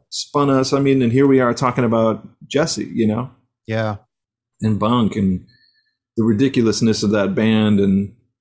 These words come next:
Speaker 1: just where all these, like, threads come from and these seeds that get planted. So,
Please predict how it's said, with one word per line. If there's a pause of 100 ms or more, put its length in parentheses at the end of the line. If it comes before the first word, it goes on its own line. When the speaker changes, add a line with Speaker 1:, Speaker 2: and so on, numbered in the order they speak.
(320)
Speaker 1:
just
where
all
these,
like,
threads
come
from
and
these
seeds
that
get
planted.
So,